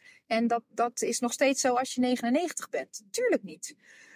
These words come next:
Afhankelijk van hoe jij je ontwikkelt tot die hoogste versie van jezelf, word je steeds weer op een nieuwe positie opgesteld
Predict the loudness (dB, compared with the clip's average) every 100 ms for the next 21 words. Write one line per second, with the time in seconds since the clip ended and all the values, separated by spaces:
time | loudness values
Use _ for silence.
0 | -12 -4 -4 0 0 0 -4 -4 -2 0
1 | 2 4 4 2 2 0 2 2 2 0
2 | -2 0 0 0 -2 -2 -4 -4 -4 -2
3 | -2 2 0 0 -6 0 0 0 -4 -6
4 | -4 0 0 0 -4 -10 -20 -6 -2 0
5 | 0 0 4 4 4 4 2 2 6 8
6 | 8 6 0 -2 -2 2 2 2 -2 -4
7 | -2 -4 -4 -6 0 0 0 -4